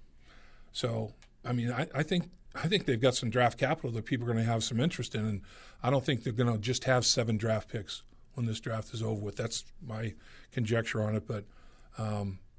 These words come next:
I, it, maybe the, is the best linebacker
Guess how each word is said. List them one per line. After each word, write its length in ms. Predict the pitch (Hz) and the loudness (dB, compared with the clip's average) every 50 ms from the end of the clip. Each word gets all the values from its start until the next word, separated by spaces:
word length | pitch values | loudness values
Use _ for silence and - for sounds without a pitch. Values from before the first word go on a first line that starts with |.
| - - - - - - - | -18 -18 -18 -20 -20 -18 -12
I, 120 | - 107 113 - - - - - | -8 -8 -8 -10 -12 -20 -20 -16
it, 100 | - - - - - - - - - - - - - - 233 170 - - | -16 -16 -16 -18 -20 -20 -20 -20 -20 -20 -20 -20 -20 -20 -20 -18 -16 -10
maybe 280 | - 110 110 98 104 107 | -8 -6 -6 -4 -6 -6
the, 120 | 98 90 104 - - | -6 -6 -8 -6 -4
is 160 | 117 98 101 | -4 -4 -4
the 80 | 104 | -6
best 340 | 87 87 110 110 - - - | -4 -2 0 0 0 0 0
linebacker 760 | 107 107 113 123 127 123 131 127 131 131 - 135 127 127 | 0 2 4 4 6 6 6 6 6 4 4 2 2 2